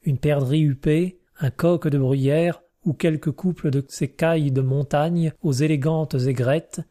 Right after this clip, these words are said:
dont la chair parfumée constitue un manger excellent. En remontant jusqu'au détroit de Behring,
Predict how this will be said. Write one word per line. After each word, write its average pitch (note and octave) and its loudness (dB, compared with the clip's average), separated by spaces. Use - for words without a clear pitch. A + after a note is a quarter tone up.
dont D3+ 0
la D3 2
chair - -4
parfumée D#3+ -2
constitue F#3 -2
un C3+ 0
manger D3+ -2
excellent. A#2+ -6
En F3 2
remontant F#3+ 0
jusqu'au E3 -2
détroit D#3+ 0
de D#3+ 2
Behring, G3+ 0